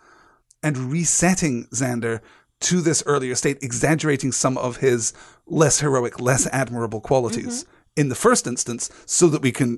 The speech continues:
Speaker 1: draw the emphasis in the second instance, I feel like that does serve to undercut some of the genuine emotional growth that he's gone through, some of the work that the other writers have done, a lot of the work that Nicholas Brandon has done.
Speaker 2: Mm-hmm.
Speaker 1: I feel like those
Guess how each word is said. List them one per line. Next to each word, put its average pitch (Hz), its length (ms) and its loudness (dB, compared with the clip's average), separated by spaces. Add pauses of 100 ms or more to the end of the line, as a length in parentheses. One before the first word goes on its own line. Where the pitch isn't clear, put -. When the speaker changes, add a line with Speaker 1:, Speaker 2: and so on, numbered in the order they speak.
Speaker 1:
draw 151 280 4
the 120 120 0
emphasis 120 600 -4 (220)
in 131 100 0
the 113 80 -2
second 170 320 2
instance, - 400 -8 (460)
I 139 60 4
feel 180 340 2
like 160 220 0
that 135 340 0 (720)
does 185 260 4
serve 135 340 2
to - 160 -4
undercut 131 500 0
some 202 200 4
of 202 80 0
the 220 80 -2
genuine 185 480 2
emotional 127 400 -4
growth 113 240 -4
that 120 120 -4
he's 135 180 -4
gone 104 180 0
through, - 140 -12
some 170 120 0
of 147 80 0
the 147 60 2
work 131 220 0
that 143 100 -2
the 123 100 4
other 123 140 -2
writers 117 340 -4
have 113 100 -8
done, 127 220 0 (220)
a 127 100 0
lot 123 180 4
of 123 80 0
the 127 80 0
work 127 200 -2
that - 80 -6
Nicholas 120 260 -4
Brandon 135 340 -2
has 107 160 -8
done. - 280 -8 (100)
Speaker 2:
Mm-hmm. 208 400 -10
Speaker 1:
I - 80 0
feel 160 160 2
like 143 200 0
those 147 540 0